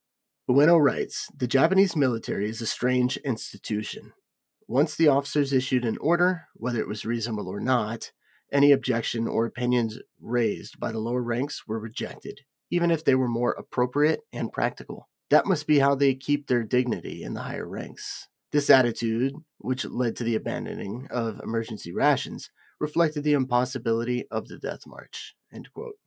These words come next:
His account also provides a glimpse of the difficulties he faced on his return home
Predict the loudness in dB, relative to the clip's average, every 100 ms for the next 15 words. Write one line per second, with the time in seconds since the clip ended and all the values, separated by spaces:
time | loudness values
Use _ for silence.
0 | _ _ _ -6 -4 4 4 4 4 4
1 | 2 -2 0 -2 -4 -4 -2 -2 -2 -2
2 | -2 -4 -4 -4 -4 -4 -6 -8 -4 -4
3 | -2 0 0 -2 -6 -6 -4 0 2 2
4 | -2